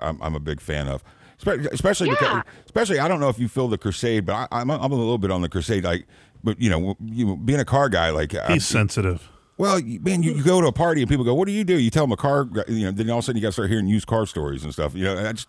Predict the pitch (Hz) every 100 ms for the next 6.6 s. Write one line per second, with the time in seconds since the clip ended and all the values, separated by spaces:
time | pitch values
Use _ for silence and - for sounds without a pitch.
0 | _ _ _ _ - 139 131 127 135 143
1 | 480 151 151 131 - 135 107 78 80 90
2 | 104 110 113 98 104 87 73 73 - -
3 | _ 123 156 135 104 78 73 98 107 -
4 | 101 87 80 71 78 73 78 78 104 _
5 | _ _ _ - 135 92 320 339 269 262
6 | 320 320 233 285 254 226